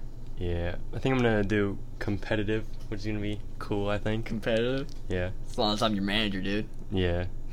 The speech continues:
Speaker 2: <laughs>
Speaker 1: I'll have to, like, if I do good, I can go out to, like, Milwaukee ones and, like, Kenosha games.
Speaker 2: That'd be pretty dope.
Speaker 1: And then
Speaker 2: Games?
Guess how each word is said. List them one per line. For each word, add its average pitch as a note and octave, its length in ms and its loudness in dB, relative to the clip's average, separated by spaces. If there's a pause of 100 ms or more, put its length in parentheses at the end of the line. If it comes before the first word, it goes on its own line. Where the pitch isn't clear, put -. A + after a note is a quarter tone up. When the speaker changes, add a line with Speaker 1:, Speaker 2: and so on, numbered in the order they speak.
Speaker 2:
<laughs> C3 100 0
Speaker 1:
I'll G2+ 120 8
have A#2 100 6
to, A2 220 4
like, F#2 340 2
if A2+ 100 0
I A2 80 6
do G#2+ 140 4
good, F#2 280 2
I F#2 80 2
can G#2 160 -2
go F#2+ 120 2
out F#2+ 80 0
to, - 100 -4
like, F2+ 160 0 (760)
Milwaukee G#2 840 4 (240)
ones A2+ 400 2
and, G2+ 120 2
like, F#2 160 0
Kenosha F#2+ 580 0 (120)
games. G#2+ 500 0 (220)
Speaker 2:
That'd - 140 -2
be - 60 -4
pretty - 200 -4
dope. B1 300 -2 (460)
Speaker 1:
And G#2+ 100 2
then G2 260 4
Speaker 2:
Games? G#2 440 0